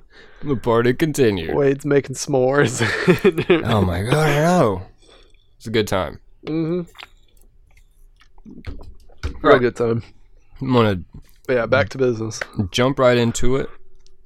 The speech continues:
Speaker 1: I mean, I say that, but we've been, we've been bantering for, like, twenty minutes. <laughs>
Speaker 2: We've been jumping into it for, yeah, the last, like, twenty minutes.
Speaker 1: All right, rule ten. Do not kill non-human animals unless you are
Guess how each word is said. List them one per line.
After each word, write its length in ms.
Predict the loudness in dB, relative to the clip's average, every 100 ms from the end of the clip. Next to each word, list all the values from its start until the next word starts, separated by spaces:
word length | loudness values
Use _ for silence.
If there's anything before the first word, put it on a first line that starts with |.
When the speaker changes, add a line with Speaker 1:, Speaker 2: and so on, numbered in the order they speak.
| -20 -16 -14 -6
Speaker 1:
I 80 | 0
mean, 140 | 2 2
I 40 |
say 240 | 4 4 4
that, 240 | 2 0
but 100 | -2
we've 140 | -2 0
been, 340 | 0 -2 -6 -10 -20 -20 -20 -20 -20 -12
we've 80 | -8
been 120 | -4 -2
bantering 400 | 0 -2 -4 -6
for, 120 | -6
like, 160 | -4
twenty 260 | 2 2 2
minutes. 360 | -4 -8 -6 -4 -4
<laughs> 120 | -2
Speaker 2:
We've 140 | 2 2
been 160 | 2
jumping 380 | 2 0 2 0
into 240 | 0 2
it 140 | 2 0
for, 200 | -2 0
yeah, 300 | 2 2 0 -6 -12 -12 -12 -6
the 80 | -4
last, 320 | -2 -4 -4
like, 160 | -4 -4
twenty 280 | -4 -4 -2
minutes. 460 | -4 -4 -8 -12 -2
Speaker 1:
All 140 | 0
right, 80 | 0
rule 220 | 2 0
ten. 460 | 0 0 2 0 -4 -14 -20 -20 -20 -20 -18 -4
Do 160 | 0
not 280 | 2 0 -2
kill 420 | -2 2 2 2 0
non-human 800 | 2 2 2 0 0 2 2 2
animals 600 | 2 2 2 2 -2 -2
unless 400 | 0 4 4 2
you 140 | 0 2
are 220 | 2